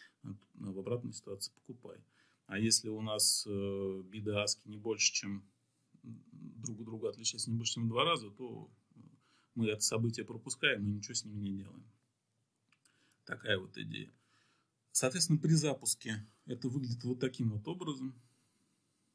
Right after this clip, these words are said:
То есть наше приложение остается висеть в памяти и присылает, э, сигналы по мере реализации нашей стратегии. Мы можем это выгрузить на сервер куда-то, э, повесить сюда какие-то веб-хуки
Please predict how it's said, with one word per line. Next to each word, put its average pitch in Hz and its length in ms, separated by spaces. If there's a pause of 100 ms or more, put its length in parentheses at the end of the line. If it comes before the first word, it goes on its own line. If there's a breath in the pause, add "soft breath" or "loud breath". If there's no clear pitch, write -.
(2000 soft breath)
То 135 140
есть - 300 (160)
наше 127 300
приложение 120 580
остается 127 480
висеть 117 320
в - 60
памяти 160 500 (480 soft breath)
и 202 140
присылает, 123 680 (160)
э, 104 400
сигналы 113 580
по 104 140
мере 117 240
реализации 107 500
нашей 107 300
стратегии. 101 580 (460 soft breath)
Мы 151 120
можем 120 360
это 104 480
выгрузить 107 520
на 107 140
сервер 175 320
куда-то, 120 480
э, 101 560
повесить 113 360
сюда 110 240
какие-то 110 360
веб-хуки 110 640